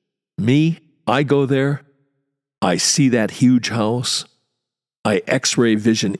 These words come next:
into it, and what do you know? Look where you will, there's not a bed to be found in this mansion. And finally, standing there at Five Cheney Walk,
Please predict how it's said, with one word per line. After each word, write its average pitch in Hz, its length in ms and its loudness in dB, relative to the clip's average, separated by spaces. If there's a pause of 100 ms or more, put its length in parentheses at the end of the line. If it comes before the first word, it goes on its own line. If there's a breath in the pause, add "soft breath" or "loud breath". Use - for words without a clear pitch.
into 123 400 2
it, 110 160 -4
and 101 200 -8
what 151 160 -4
do - 100 -4
you 104 100 -2
know? 98 400 -2 (400)
Look 202 260 0
where 90 140 2
you 85 160 2
will, 131 320 2
there's 101 260 -2
not 101 160 0
a 90 60 0
bed 131 320 -2
to 123 80 0
be 117 120 2
found 101 380 0
in 95 140 -2
this 87 240 -2
mansion. 87 520 -4 (800)
And 92 140 -4
finally, 143 520 0 (300)
standing 131 480 -2
there 98 400 -2 (140)
at 85 120 -6
Five 117 360 -2
Cheney 113 300 0
Walk, 92 460 -4